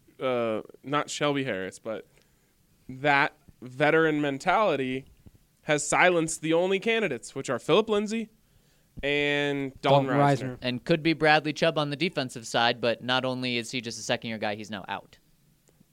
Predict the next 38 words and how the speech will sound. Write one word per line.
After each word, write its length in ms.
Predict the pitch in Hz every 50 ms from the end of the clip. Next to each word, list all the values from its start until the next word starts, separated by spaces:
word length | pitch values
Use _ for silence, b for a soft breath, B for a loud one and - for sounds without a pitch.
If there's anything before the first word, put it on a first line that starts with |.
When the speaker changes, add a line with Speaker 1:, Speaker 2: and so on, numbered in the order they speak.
| _ _ _ _ -
Speaker 1:
Was 180 | 139 151 -
he 80 | - 302 359
here? 260 | 311 330 359 359 - _ _ _ _ _ _ _ _ _ _ _ _ _ _ _ _ _ -
Speaker 3:
At 120 | 127 131
the 60 | - 123
game? 320 | 127 131 156 196 233 240
Speaker 1:
Yeah. 240 | - 151 139 135 131 - _ _
Speaker 3:
I 160 | - 117 135 151
didn't 220 | 165 165 165 147
see 240 | - - - 113 98
him. 180 | - - 110 - _ _ _ _ _ - -
Speaker 1:
I 40 | 175
didn't 100 | 165 165
either. 180 | 151 127 - _ _
Speaker 2:
He 180 | - - - 175
might 300 | 180 180 180 180 170 156 147
have 200 | 143 143 120 110
been, 460 | 127 147 143 135 127 123 120 120 117
uh, 120 | 120 127 117
back 340 | 107 131 131 131 - - 131
inside 440 | 120 107 - - 123 117 117 113
somewhere. 440 | - - 127 113 110 110 110 110 110
I 60 | 113
mean, 260 | 113 120 120 120 120 b b b b b b b b b _
if 180 | - 160 156 -
he, 340 | - - 175 180 180 - _ _ - - -
I 40 | 139
mean, 60 | 143 151
he's 120 | 156 143 -
gonna 140 | 175 160
have 160 | 147 139 113 -
surgery. 500 | - 160 170 175 143 120 117 113 113 120
He's 120 | 123 -
had 180 | 143 156 160 -
surgery, 420 | - 127 113 110 101 - 104 95
right? 220 | 92 98 107 113 117
Speaker 3:
Yep. 180 | 107 104 - -
Speaker 1:
Yep. 200 | 123 120 110 101